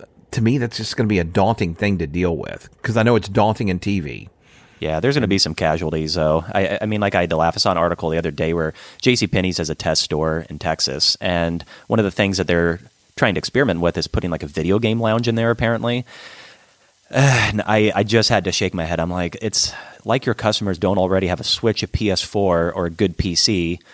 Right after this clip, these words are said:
Speaker 2: at home. What are you possibly going to provide that is gonna convince them to go play in that video game lounge?" I, I, I honestly can't think of anything. Now, there's a part of me, you know, some of these trends tend to be circular, and there's part of me that looks back nostalgic to the days of, uh, lan parties.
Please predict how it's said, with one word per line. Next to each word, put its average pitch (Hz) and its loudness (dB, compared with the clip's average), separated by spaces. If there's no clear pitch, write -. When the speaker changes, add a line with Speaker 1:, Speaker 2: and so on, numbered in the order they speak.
Speaker 2:
at 101 2
home. 87 0
What 117 2
are 117 2
you 98 2
possibly 95 0
going 85 0
to 80 -2
provide 76 0
that 95 0
is 92 0
gonna 87 2
convince 92 2
them 87 2
to 80 0
go 82 2
play 85 0
in 78 0
that 73 -2
video 76 -2
game 71 -8
lounge?" 64 -8
I, 90 2
I, 92 -2
I 85 2
honestly 78 2
can't 71 -10
think - -4
of 71 -6
anything. 78 -8
Now, 92 -2
there's 151 0
a 117 0
part 139 4
of 123 0
me, 92 0
you 107 -4
know, 92 0
some 170 -2
of 131 0
these 101 -2
trends 92 -2
tend 90 -6
to 82 -8
be 78 -10
circular, 85 -4
and 82 -4
there's 90 -4
part 147 2
of 107 0
me 101 0
that 90 0
looks 92 -2
back 87 -2
nostalgic 104 0
to - -8
the 78 -8
days 85 -2
of, 78 -2
uh, 78 2
lan 78 -2
parties. 76 -4